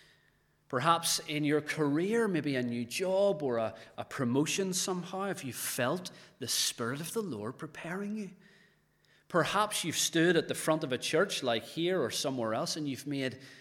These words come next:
vows in marriage. Or maybe as you've been waiting for the birth of a child, have you felt God shaping you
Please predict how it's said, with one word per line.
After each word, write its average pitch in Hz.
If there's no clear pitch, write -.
vows 151
in 123
marriage. 123
Or 175
maybe 190
as 147
you've 147
been 127
waiting 170
for 165
the 143
birth 127
of 131
a 127
child, 175
have 151
you 147
felt 180
God 117
shaping 185
you 98